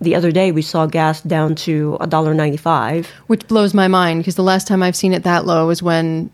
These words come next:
Speaker 2: I first got my license, and it was ninety-nine cents.
Speaker 1: Right. So, you know, less people driving means Mother Earth can breathe a little bit. And so, you know, less pollution, um,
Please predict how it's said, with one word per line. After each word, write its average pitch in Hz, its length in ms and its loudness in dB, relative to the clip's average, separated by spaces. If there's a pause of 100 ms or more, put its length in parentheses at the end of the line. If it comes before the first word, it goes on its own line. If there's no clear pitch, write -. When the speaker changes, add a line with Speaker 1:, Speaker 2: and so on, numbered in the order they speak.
(140)
Speaker 2:
I 170 160 -2
first - 380 -4
got 180 100 -2
my 170 120 0
license, 170 360 0
and 170 60 -2
it 165 40 -2
was 170 120 -4
ninety-nine 175 420 0
cents. - 480 -4
Speaker 1:
Right. 170 300 -4 (340)
So, 180 560 0 (560)
you 180 160 2
know, 151 140 -4
less 175 260 0
people 190 320 -4
driving 160 840 0 (340)
means 170 640 2
Mother 170 340 0
Earth 165 320 -2
can 156 240 0
breathe 180 520 0
a 156 60 0
little 147 280 -2
bit. 147 340 -2 (560)
And 175 180 0
so, 160 680 2 (240)
you 180 120 0
know, 156 80 2
less 151 240 -2
pollution, 170 800 -2 (380)
um, 165 500 0